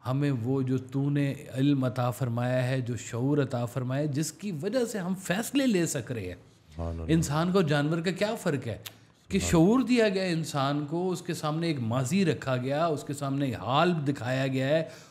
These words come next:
Speaker 1: और सारी चीज़ों की कैलकुलेशन के साथ वो जाके किसी फैसले के ऊपर पहुंचता है। तो या अल्लाह, ये जो हमारी ऑब्जर्वेशन है, इसको भी मोमिन फरमा।
Speaker 2: आमीन, सुमा आमीन।
Speaker 1: कि ये भी तो हमारी ऑब्जर्वेशन भी जब तक मोमिन नहीं ना होगी, हमारे फैसले मोमिन नहीं हो सकते।
Speaker 2: सुभान अल्लाह, वाह।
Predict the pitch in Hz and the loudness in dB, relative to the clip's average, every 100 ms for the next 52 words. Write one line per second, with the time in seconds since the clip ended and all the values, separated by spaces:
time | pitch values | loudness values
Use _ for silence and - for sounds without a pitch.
0 | - 147 156 165 175 180 185 180 165 185 | -10 -2 -2 2 2 4 2 0 0 0
1 | 180 180 - 208 208 196 170 160 175 165 | 0 -2 2 2 4 2 2 0 -2 -4
2 | 160 156 139 139 143 139 131 127 160 147 | -4 -2 -2 -2 0 2 2 0 -2 -2
3 | 143 139 131 117 151 165 196 180 156 127 | -2 -2 -2 0 0 2 0 0 0 -2
4 | 123 123 113 110 135 131 208 - - - | -4 -4 -6 -4 -2 0 0 -4 -18 -20
5 | _ - 143 120 131 151 165 151 160 131 | _ 0 0 2 2 2 2 2 2 0
6 | 127 135 151 139 131 135 151 139 135 165 | 0 2 2 2 0 0 0 0 -2 -2
7 | 190 175 180 - 269 262 214 175 165 160 | -2 0 -2 0 4 6 8 6 4 2
8 | 143 110 107 - - _ 82 80 76 85 | 0 -2 -6 -12 -20 _ -12 -12 -10 -6
9 | 95 85 - 87 82 76 78 82 185 156 | -6 -8 -10 -10 -10 -10 -12 0 2 4
10 | 233 254 254 185 202 185 185 196 185 185 | 4 6 4 4 4 6 6 6 6 6
11 | 185 196 247 240 226 202 - 196 160 165 | 6 6 6 6 6 4 4 4 4 6
12 | 190 190 196 220 202 165 180 165 160 175 | 4 4 4 2 2 2 2 4 4 4
13 | 170 165 208 196 151 147 143 135 123 104 | 0 2 4 4 4 4 2 2 0 -4
14 | 110 - 82 85 85 82 78 - _ 87 | -8 -8 -8 -8 -8 -10 -12 -16 _ -10